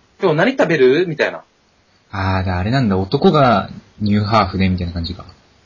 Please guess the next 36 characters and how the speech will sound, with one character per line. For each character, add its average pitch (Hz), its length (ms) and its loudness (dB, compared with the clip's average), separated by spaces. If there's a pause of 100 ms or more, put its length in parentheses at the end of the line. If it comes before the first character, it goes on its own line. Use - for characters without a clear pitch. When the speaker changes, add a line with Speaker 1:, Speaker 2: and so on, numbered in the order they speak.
(220)
Speaker 1:
で 190 80 6
も 180 60 6
ね、 165 60 6
若 180 400 6
い 330 80 4
ん 185 120 0
だ 147 100 0
よ 120 140 -2
ね、 143 300 -2
全 135 320 -6
然。 123 280 -6 (580)
Speaker 2:
う 104 40 -4
ー - 20 0
ん。 120 680 0 (680)
Speaker 1:
で、 147 80 -2
女 202 280 2
の 214 100 4
人 180 160 2
は、 151 260 4 (100)
「あ？ 185 320 0 (220)
何 120 120 -4
で 185 80 -2
も 196 60 0
い 156 40 -2
い - 20 -2
ん - 20 -4
じ 135 60 0
ゃ 131 40 0
ね？」 143 100 0
み 127 60 -8
た 107 120 -6
い - 20 -8
な。 87 60 -10
Speaker 2:
う - 380 -14
ー - 40 -2
ん。 104 560 2